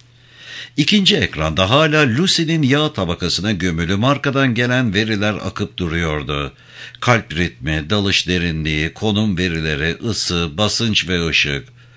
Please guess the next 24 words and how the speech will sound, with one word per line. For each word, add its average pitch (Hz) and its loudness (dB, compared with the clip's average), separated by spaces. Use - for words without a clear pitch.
Ura 175 6
ve 170 4
markadan 104 0
gelen 80 0
birleşik 110 0
veriler 85 2
Lucy'nin 143 0
son 143 -2
yirmi 120 0
dört 135 0
saatte 80 0
neler 110 2
yaptığının 87 0
kapsamlı 127 0
bir 107 0
dökümünü 90 0
veriyordu. 76 -2
Delirmiş 143 4
bir 80 -2
balinanın 98 2
hayatından 101 0
yirmi 90 -2
dört 95 -2
saat. 71 -2